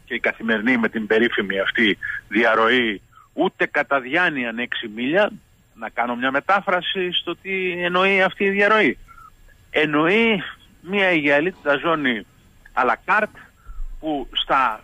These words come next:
εύκολα σημεία, ξέρω εγώ, στην Εύβοια μπορεί να είναι οκτώ μίλια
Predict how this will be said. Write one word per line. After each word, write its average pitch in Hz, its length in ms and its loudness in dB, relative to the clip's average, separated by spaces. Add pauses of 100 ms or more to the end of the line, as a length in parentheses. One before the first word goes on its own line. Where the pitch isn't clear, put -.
(100)
εύκολα 151 520 0
σημεία, 143 560 -2
ξέρω 139 100 -8
εγώ, 131 100 -2
στην 127 220 -6
Εύβοια 120 460 2 (120)
μπορεί 117 180 -2
να 117 120 2
είναι 110 160 -8 (280)
οκτώ - 280 0
μίλια 214 420 4